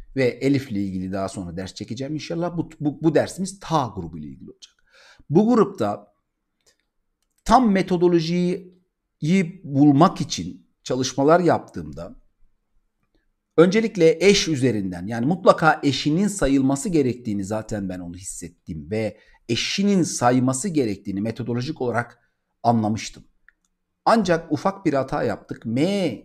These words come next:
Mimi, yani Ta, Sin, Mim de Mim'in eşinin olmadığını düşünmüştüm ben. O nedenle diğer surelerden, e, hurufu mukattadan sayılması gerektiğini düşünmüştüm.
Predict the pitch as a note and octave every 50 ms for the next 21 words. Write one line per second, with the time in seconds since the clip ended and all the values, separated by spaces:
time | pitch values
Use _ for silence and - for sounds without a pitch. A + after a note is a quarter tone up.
0 | _ - C3 E3 F#3 E3+ D3 C3 C#3+ F3+ - - _ A2 F#2 D#2 D2 E2 G2+ C3+
1 | C3+ - - A2 A#2 A#2 B2 - - - - - B2 B2 G#2+ G2 G#2 B2+ D3+ D3+
2 | A#2 G#2 G#2 - - - _ _ _ _ _ - _ _ _ C#3 E3 G3+ F#3+ F3+
3 | F3+ G#3 A#3 - - _ _ _ _ _ _ _ _ _ _ _ C3+ C#3 - -
4 | F#3 F#3+ F#3+ F#3 F#3 G3+ G#3 G3+ F#3+ F3+ D#3 D3+ C#3 C3 A#2 B2+ A#2+ - - A#2
5 | A2 G#2 G#2 - - - G2 F#2 F#2+ G2 B2 D#3 F#3+ G3+ G3 G3+ F#3 D#3+ D#3 D3
6 | F3+ G#3 G#3 F#3+ D#3+ - - D#3+ D#3 D3+ D3+ D#3 D3+ C#3+ C#3+ C#3+ F3+ F#3+ F#3+ F3+
7 | D3 B2+ - - _ _ _ _ _ _ _ _ _ - A2 G#2+ G#2+ G#2+ A#2+ B2+
8 | C3+ C3 C3 D3 D3+ D3 - - D#3 D3+ - - E3 D#3+ D3+ F3 F3+ F3 D#3+ -
9 | D3+ C#3 C3 B2 A#2+ A#2+ A#2+ - A2 G#2 A2 G2+ G2 F#2+ - - F#2 F#2 F2 F2
10 | - - - B1+ A#1+ - - - - _ _